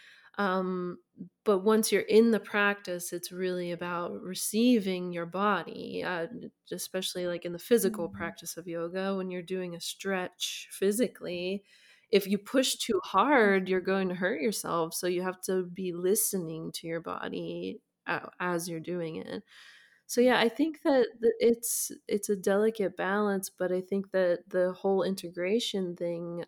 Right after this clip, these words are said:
Speaker 1: um, it only, in my experience, it really only comes when I'm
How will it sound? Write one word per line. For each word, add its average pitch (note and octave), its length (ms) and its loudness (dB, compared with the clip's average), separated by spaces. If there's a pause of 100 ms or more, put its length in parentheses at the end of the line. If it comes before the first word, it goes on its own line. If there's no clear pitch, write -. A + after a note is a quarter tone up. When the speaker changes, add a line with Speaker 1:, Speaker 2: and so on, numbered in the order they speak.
Speaker 1:
um, E3+ 560 -6 (600)
it G3+ 160 6
only, G#3+ 640 6
in G3 180 4
my G3 220 4
experience, F3 760 0
it E3+ 160 0
really F#3+ 560 2
only F3 280 -2
comes F#3+ 440 -2
when E3+ 180 -4
I'm E3+ 420 -6